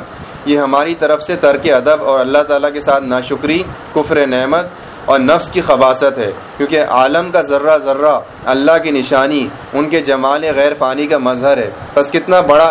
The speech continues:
احمق اور کتنا بڑا ناشکرہ ہے وہ شخص کہ سورج کے ہوتے ہوئے موم بتی جلا رہا ہے۔ مولا جو ساری کائنات کی لیلاؤں کو نمک دیتا ہے، حسن کی بھیک دیتا ہے، میں قبروں میں گلا سڑا کر ان کو خاک کر دیتا ہے،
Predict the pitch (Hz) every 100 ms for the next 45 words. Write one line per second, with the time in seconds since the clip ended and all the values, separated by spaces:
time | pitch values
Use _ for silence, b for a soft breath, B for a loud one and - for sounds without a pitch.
0 | 143 143 170 - - - - - 127 135
1 | 160 147 185 170 151 160 143 143 151 147
2 | 160 147 135 127 156 175 - - - -
3 | - 147 - 160 165 180 180 156 143 143
4 | 165 175 151 160 151 147 165 143 135 135
5 | 131 120 110 90 - - - 131 135 143
6 | 165 180 180 165 147 170 165 139 139 143
7 | 165 170 151 139 139 151 160 151 139 170
8 | 147 139 147 135 131 151 170 - - 147
9 | 175 180 175 147 156 170 151 - 135 120
10 | 107 - - 160 160 147 147 170 180 180
11 | 143 147 170 165 143 151 165 160 160 160
12 | 165 156 165 147 127 127 127 120